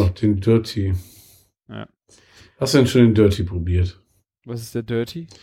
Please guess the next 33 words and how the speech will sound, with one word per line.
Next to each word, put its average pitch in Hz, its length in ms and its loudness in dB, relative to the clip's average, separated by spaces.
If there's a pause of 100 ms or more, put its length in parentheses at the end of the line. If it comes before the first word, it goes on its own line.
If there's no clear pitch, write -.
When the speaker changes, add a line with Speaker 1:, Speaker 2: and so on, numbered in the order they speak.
(340)
Speaker 1:
Das - 140 -20
ist - 40 -8
von 107 140 0
Shirin, 110 500 0 (180)
Shirin 120 540 4
David, 101 640 2
der - 200 -2
Eistee. 92 500 2 (560)
Speaker 2:
Ich - 160 -14
trinke 131 260 -6
keinen 120 200 0
Eistee, 113 420 -4
das 113 160 -8
ist 120 100 -10
mir 117 340 -6
zu, 123 380 -6
zu 123 260 -8
Zucker, 113 600 -2
zuckerhaltig. 110 800 -4
Speaker 1:
Naja, 104 220 4
auf 101 100 0
jeden 127 120 4
Fall 120 160 6
kostet - 360 0
dann 120 160 8
so 110 80 4
eine 110 160 6
Dose 113 300 4
direkt 104 280 0
ein 117 180 2
Euro 104 220 0
dreißig, 110 840 -2
ne? 117 300 0